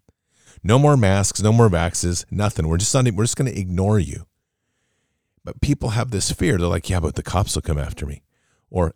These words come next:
"Oh, the boogeyman will come." I literally went to the nursery the other day to pick up some stuff for the garden. Now, to understand the nursery, there's a big parking lot outside, and the entry point to the nursery is a huge and very beautiful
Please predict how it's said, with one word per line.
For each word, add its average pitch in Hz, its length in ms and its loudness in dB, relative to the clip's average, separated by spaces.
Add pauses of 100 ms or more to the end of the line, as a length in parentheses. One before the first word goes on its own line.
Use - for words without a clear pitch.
"Oh, 110 180 2
the 92 140 -4
boogeyman 92 500 0
will - 120 -14
come." - 320 -12 (640)
I 117 120 -4
literally 147 380 2
went 117 320 -4
to 113 300 0 (960)
the 90 100 -2
nursery 98 440 4
the 71 140 -4
other 69 140 -8
day - 240 -14 (420)
to - 80 -10
pick - 240 -2
up 87 80 -2
some 87 160 -2
stuff 80 260 -2
for 80 100 -8
the 78 80 -6
garden. 73 320 -8 (1600)
Now, 98 120 2
to 95 120 0
understand 117 460 2
the 87 60 0
nursery, 92 420 -2 (280)
there's 95 180 -4
a 80 60 -4
big 104 240 -4
parking 95 340 0
lot 85 160 -2
outside, 82 480 -6 (640)
and 95 180 2
the 87 120 -4
entry 135 300 0
point 95 300 -4
to 98 100 -8
the 85 100 -2
nursery 80 360 -4
is 82 220 -8
a 82 60 -6
huge 95 680 -4
and 90 180 -4
very 110 200 -2
beautiful 90 640 -4